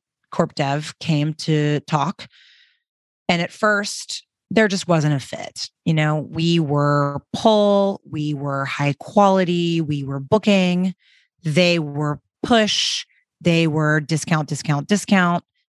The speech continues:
They were, you know, voucher booking only. And so it was only after subsequent meetings with the team that I began to learn more about their focus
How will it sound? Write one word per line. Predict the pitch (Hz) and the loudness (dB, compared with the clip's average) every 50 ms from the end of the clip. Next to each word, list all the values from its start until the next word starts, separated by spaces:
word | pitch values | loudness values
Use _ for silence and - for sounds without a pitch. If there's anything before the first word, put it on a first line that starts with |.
| _ _ _ _ _ _ _ _ - | _ _ _ _ _ _ _ _ 0
They | 185 175 170 170 170 | 2 2 2 2 2
were, | 160 151 156 151 147 147 147 151 151 147 147 147 143 _ _ _ _ | 0 0 0 0 0 0 0 0 0 -2 -2 -4 -6 _ _ _ _
you | - 160 | -4 -2
know, | 151 143 143 143 147 139 - | -2 0 0 0 -2 -2 -4
voucher | 147 156 135 139 156 - - 156 143 | -2 0 0 0 0 0 0 -2 0
booking | 139 143 - - 139 135 139 - | -2 -2 -4 -2 -4 -4 -4 -4
only. | - 147 143 143 143 139 - - - - - - - - - - - _ - | -4 -2 -2 -2 -2 -4 -6 -6 -8 -12 -14 -20 -20 -20 -20 -20 -20 _ 0
And | - 180 170 | 0 0 2
so | - 190 180 170 170 165 165 165 156 _ _ _ _ _ - | 4 2 4 4 4 2 2 0 -2 _ _ _ _ _ 0
it | 196 | 2
was | 202 196 196 - - _ _ - | 2 2 2 -2 -4 _ _ 2
only | 233 240 254 262 262 277 277 254 | 4 4 4 4 2 0 -2 -2
after | - - 160 160 156 - - 175 165 160 160 160 160 - _ _ - | -4 -4 -6 -6 -6 -6 -2 -2 0 2 2 0 -2 -4 _ _ -8
subsequent | - - - - 196 190 160 - - 214 - 185 175 113 | -6 -2 0 2 0 0 0 -2 -4 -2 0 0 0 0
meetings | 165 160 160 160 160 165 160 143 147 | -2 -2 -2 -2 -2 -2 -2 -4 -4
with | 147 147 127 | -4 -6 -6
the | 147 | -6
team | 143 - - - 143 139 135 131 131 160 202 220 - _ _ _ _ _ _ _ _ _ _ _ - | -8 -6 -4 -2 -2 -2 0 0 0 0 -2 -2 -4 _ _ _ _ _ _ _ _ _ _ _ -2
that | 180 175 175 | 0 2 2
I | 175 175 175 175 175 180 | 2 2 2 2 0 0
began | 156 180 185 - 196 196 220 240 247 240 | -2 -4 -2 -2 0 0 0 0 -2 -2
to | - 226 | -4 -4
learn | 190 156 165 165 160 160 160 151 | -4 -2 0 0 0 2 2 2
more | 151 147 147 147 143 139 139 143 139 - | 2 2 2 2 0 0 0 -2 -2 -2
about | - 151 143 147 147 143 143 139 _ - | -4 -2 -2 0 -2 -2 -2 -4 _ -2
their | - 151 151 151 147 143 143 143 143 143 143 - _ _ _ | 0 2 2 2 2 2 2 2 2 0 -2 -4 _ _ _
focus | - - - - - 180 175 170 - 208 208 202 190 - - - | -20 -20 -6 0 2 2 2 2 2 0 0 0 0 -4 -6 -8